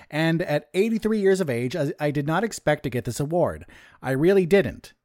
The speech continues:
He then goes on to pay tribute to Chadwick Boseman, who he described as taken from us too early, and I think that was very classy of him.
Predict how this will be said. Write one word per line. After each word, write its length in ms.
He 300
then 300
goes 260
on 180
to 100
pay 160
tribute 340
to 60
Chadwick 420
Boseman, 500
who 180
he 140
described 480
as 340
taken 320
from 180
us 200
too 340
early, 460
and 480
I 260
think 300
that 180
was 420
very 360
classy 520
of 100
him. 300